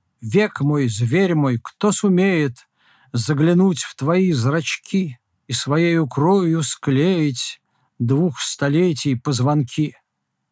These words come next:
На этот вопрос Мандельштама я бы ответил тоже.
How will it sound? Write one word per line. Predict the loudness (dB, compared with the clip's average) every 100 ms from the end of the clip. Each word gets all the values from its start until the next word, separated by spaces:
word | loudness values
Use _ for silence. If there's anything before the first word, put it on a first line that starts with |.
| _ -2
На | 0
этот | 0 0
вопрос | -2 0 0 2
Мандельштама | 2 2 -2 -2 0 2 2 -2 _ _ _ _
я | -2 0
бы | 2
ответил | 0 0 -2 0 -4
тоже. | -2 -2 -2 -4